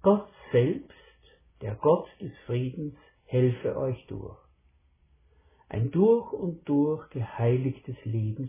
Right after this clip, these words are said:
zu führen. Er bewahre euer ganzes Wesen, Geist, Seele und Leib, damit, wenn Jesus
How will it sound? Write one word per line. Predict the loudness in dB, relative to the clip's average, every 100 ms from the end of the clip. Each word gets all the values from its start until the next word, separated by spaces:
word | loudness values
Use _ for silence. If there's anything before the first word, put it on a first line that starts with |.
| -10
zu | -16 -12
führen. | -12 -10 -12 -16 _ _ _ _ _ _ _ _ _ _ _ _ _ _
Er | -16
bewahre | -6 0 4 6 6 4 2 0
euer | 0 0
ganzes | 0 -2 -2 -4 -10 -10
Wesen, | -8 -4 -4 -4 -4 -4 -6 _ _ _ _ _
Geist, | 0 4 4 2 -10 -20 -20 -12
Seele | -4 -2 0 -2
und | -4 -8
Leib, | -8 -2 -2 -4 -10 _ _ _ _ _ _
damit, | -6 0 0 -2 -10 _ _ _ _ _ _ _ _
wenn | -2 0
Jesus | 2 2 0 0